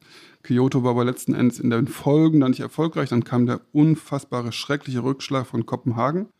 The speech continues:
wo die Amerikaner und die Chinesen sich darauf geeinigt haben, dass möglichst nichts passiert.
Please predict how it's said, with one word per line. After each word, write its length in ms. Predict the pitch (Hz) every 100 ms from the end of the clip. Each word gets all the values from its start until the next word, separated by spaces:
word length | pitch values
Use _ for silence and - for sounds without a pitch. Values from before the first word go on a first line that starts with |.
| _ _ _ -
wo 100 | 127
die 100 | 131
Amerikaner 480 | 127 127 127 143 139
und 80 | 123
die 60 |
Chinesen 480 | 123 131 131 135 123
sich 140 | 120
darauf 280 | 120 117 113
geeinigt 360 | 131 117 120 -
haben, 100 | 113
dass 160 | 110
möglichst 300 | 127 117 -
nichts 200 | 120 113
passiert. 440 | - 107 104 -